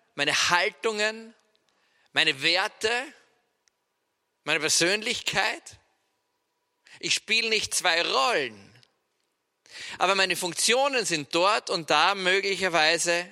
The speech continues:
ein bisschen unterschiedlich. Aber ich bin der komplett gleiche Mensch, ich tue das komplett Gleiche. Und wie komme ich zurecht? Naja, ähm, die Wahrheit ist, dass ich glaube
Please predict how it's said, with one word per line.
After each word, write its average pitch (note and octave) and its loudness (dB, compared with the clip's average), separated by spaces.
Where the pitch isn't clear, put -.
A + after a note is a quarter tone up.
ein D3+ -2
bisschen D#3+ -2
unterschiedlich. C3 -4
Aber C3+ 2
ich C#3 -6
bin D3 -2
der B2 -2
komplett C#3+ -2
gleiche E3+ 0
Mensch, D3+ -2
ich C3+ -12
tue E3 -6
das D#3+ -4
komplett C#3 -4
Gleiche. C3 -2
Und C3+ -10
wie G3 0
komme D#3+ -2
ich C3+ -8
zurecht? C#3 -4
Naja, E3 0
ähm, C#3 2
die A2 -8
Wahrheit E3 0
ist, D3+ -8
dass C#3+ -6
ich - -12
glaube D#3+ -2